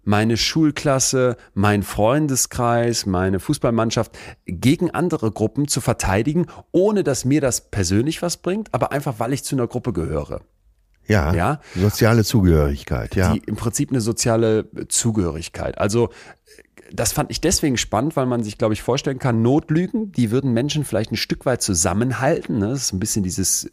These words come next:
Speaker 1: dieses Öl im, also das Schmieröl in, in der Gesellschaft.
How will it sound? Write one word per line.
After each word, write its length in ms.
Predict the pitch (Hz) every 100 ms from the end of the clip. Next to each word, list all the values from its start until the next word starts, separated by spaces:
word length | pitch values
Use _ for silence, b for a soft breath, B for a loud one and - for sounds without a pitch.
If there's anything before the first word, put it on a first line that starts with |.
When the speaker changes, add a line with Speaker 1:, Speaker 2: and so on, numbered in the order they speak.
| -
Speaker 1:
dieses 440 | - 90 90 - -
Öl 340 | 101 117 135
im, 280 | - 104 104 - -
also 240 | 92 90
das 280 | 90 87 -
Schmieröl 540 | - 101 123 131 127
in, 180 | 113 98
in 120 | 90
der 100 | 92
Gesellschaft. 720 | 85 85 87 110 - 139 -